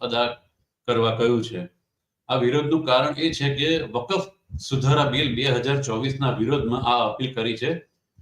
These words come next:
અ, આવતીકાલે તેઓ વિજયવાડામાં વિરોધ પ્રદર્શન પણ કરવાના છે.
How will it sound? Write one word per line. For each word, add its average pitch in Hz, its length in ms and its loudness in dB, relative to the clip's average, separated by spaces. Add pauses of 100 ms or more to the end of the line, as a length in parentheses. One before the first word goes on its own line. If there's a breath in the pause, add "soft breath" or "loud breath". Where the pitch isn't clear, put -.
(220)
અ, 117 60 -4 (1000)
આવતીકાલે 139 680 2 (560)
તેઓ 131 540 2 (720)
વિજયવાડામાં 131 920 4
વિરોધ 131 300 0
પ્રદર્શન 113 440 -4
પણ 117 140 -6
કરવાના 104 500 -2
છે. 98 240 -8